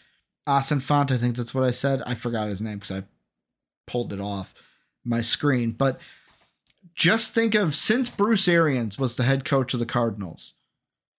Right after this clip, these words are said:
they have gone from two thousand eighteen, Steve Wilkes, video is still on the channel. When they made that hire, Mark and I talked about it. I thought it was the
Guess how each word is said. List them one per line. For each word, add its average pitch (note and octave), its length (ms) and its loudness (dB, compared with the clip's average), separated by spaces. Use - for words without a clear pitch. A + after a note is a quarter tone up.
they C3+ 240 4
have D#3 180 4
gone D3 320 4
from B2+ 720 2
two F#3 180 4
thousand F#3+ 300 4
eighteen, F3 440 2
Steve D#3 460 2
Wilkes, D3 460 2
video D3+ 480 2
is B2+ 120 0
still D#3+ 280 2
on F3 160 2
the E3 80 2
channel. C#3+ 600 2
When C3+ 140 2
they B2+ 120 4
made D3 340 4
that F3+ 180 4
hire, C#3 480 2
Mark D3 360 4
and F3 100 2
I F3 120 4
talked D#3 400 0
about C#3+ 260 2
it. C3+ 160 0
I C3 80 0
thought C#3 280 2
it C3+ 60 4
was C3+ 200 0
the A2+ 200 -4